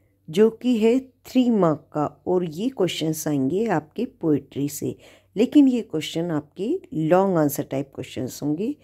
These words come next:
शॉर्ट नहीं होंगे। पहला क्वेश्चन यहाँ पर पूछा गया है, "What are three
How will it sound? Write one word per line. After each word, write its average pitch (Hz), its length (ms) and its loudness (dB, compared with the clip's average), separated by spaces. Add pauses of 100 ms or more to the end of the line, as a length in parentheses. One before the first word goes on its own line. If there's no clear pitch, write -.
(260)
शॉर्ट 196 440 4 (140)
नहीं 165 380 0
होंगे। 135 360 -6 (960)
पहला 262 240 6
क्वेश्चन 262 400 2
यहाँ 190 280 -2
पर 196 60 -4
पूछा 170 360 -10
गया 165 240 -4
है, 190 200 -6
"What 185 240 -2
are 190 220 -2
three 226 380 -6